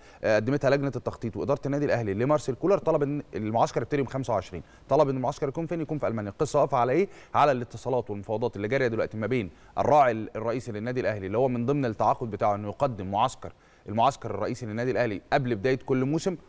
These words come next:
هو اللي، هو اللي بيوفر المعسكر ده للنادي الاهلي. القصه كلها مرتبطه بامور لوجستيه او امور، آه، اداريه. هل ال-،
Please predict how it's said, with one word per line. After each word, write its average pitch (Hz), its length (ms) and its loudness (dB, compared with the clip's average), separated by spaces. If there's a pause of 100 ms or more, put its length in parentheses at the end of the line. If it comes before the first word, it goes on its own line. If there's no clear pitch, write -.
هو 139 80 6
اللي، 127 240 2
هو 143 200 0
اللي 127 120 2
بيوفر 117 380 2
المعسكر 110 360 -2
ده 120 120 -2
للنادي 131 300 -2
الاهلي. 170 280 2 (200)
القصه 139 300 -4
كلها 117 240 0
مرتبطه 117 440 -2
بامور 127 380 -2
لوجستيه 151 640 0 (280)
او - 180 2
امور، 135 320 0 (140)
آه، 101 200 2 (160)
اداريه. 135 480 4 (220)
هل 143 240 2 (120)
ال-، 98 220 -4